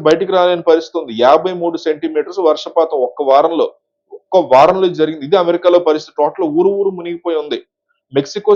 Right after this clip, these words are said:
సరిహద్దుల్లో అయితే ఆ దృశ్యాలు ఎంత భయంకరంగా ఉన్నాయంటే, ఎంతమంది మరణిస్తారనే డేటా కూడా చెప్పట్లేదు. ఇలాంటి ట్రెండ్ ఏంటంటే సోషల్ మీడియాలో ఎవరికి వాళ్ళు ఫోన్లు తీసి వాళ్ళ డేటా చెప్తున్నారు. ప్రభుత్వం ఏంటంటే తమను తాము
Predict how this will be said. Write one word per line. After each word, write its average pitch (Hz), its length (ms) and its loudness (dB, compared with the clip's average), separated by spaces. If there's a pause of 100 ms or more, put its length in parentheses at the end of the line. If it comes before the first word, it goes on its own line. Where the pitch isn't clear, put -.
సరిహద్దుల్లో 165 640 2
అయితే 156 260 -2
ఆ - 20 2 (140)
దృశ్యాలు 170 480 -4
ఎంత 139 140 -8 (100)
భయంకరంగా 156 560 -2
ఉన్నాయంటే, 127 420 -6 (1080)
ఎంతమంది 190 440 -4
మరణిస్తారనే 175 520 0 (100)
డేటా 156 300 2
కూడా 180 180 2
చెప్పట్లేదు. 151 480 0 (680)
ఇలాంటి 180 340 2
ట్రెండ్ 170 280 2
ఏంటంటే 190 340 -4
సోషల్ 156 300 -2
మీడియాలో 156 240 2 (140)
ఎవరికి 180 280 2
వాళ్ళు 196 240 2
ఫోన్లు 170 360 0
తీసి 170 240 -6
వాళ్ళ 165 180 2
డేటా 151 160 0 (100)
చెప్తున్నారు. 156 400 -6 (420)
ప్రభుత్వం 202 480 0
ఏంటంటే 180 260 -4 (120)
తమను 170 280 0 (100)
తాము 185 200 -2